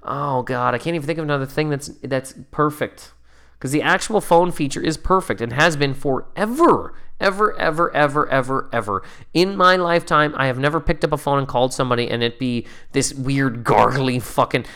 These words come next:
like, maybe if the, you know, line was bad or whatever, but that happens now. But, I mean, when it was working, when it's worked, it has been as good a-, as it has ever been for a long, long time.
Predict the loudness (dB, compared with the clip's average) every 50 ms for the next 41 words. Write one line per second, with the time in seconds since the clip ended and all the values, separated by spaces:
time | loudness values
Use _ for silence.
0 | -6 -2 0 2 4 4 4 4 4 2 2 0 0 0 -2 -4 -4 -2 0 0
1 | 0 0 -2 -6 -16 -20 -20 -20 -20 -14 -8 -6 -2 0 2 4 6 6 4 4
2 | 4 2 0 2 2 4 6 6 6 4 2 0 0 -2 -2 -2 -2 0 0 0
3 | 0 0 0 -2 -2 0 2 4 4 6 6 4 2 2 2 2 2 4 2 2
4 | 2 2 4 4 4 4 4 2 0 2 2 4 4 4 2 2 0 0 0 0
5 | 0 2 4 4 4 4 2 0 2 4 6 6 6 6 2 0 -2 0 2 2
6 | 2 2 2 4 4 4 4 2 0 2 6 8 10 10 10 8 6 4 0 2
7 | 2 2 2 0 -2 0 0 2 2 2 2 2 0 -2 -4 -8 -2 2 2 4
8 | 6 6 6 4 4 0 -6 -20 -20 _ _ _ _ _ 0 6 8 8 8 8
9 | 6 2 -2 -6 -10 -16 -20 -10 -2 0 2 2 2 2 2 2 2 2 0 0
10 | 0 2 2 4 4 4 4 4 2 0 0 0 -2 -4 -6 -10 -20 _ -6 -2
11 | 2 4 4 4 4 2 0 -4 -4 -4 -4 -4 -6 -10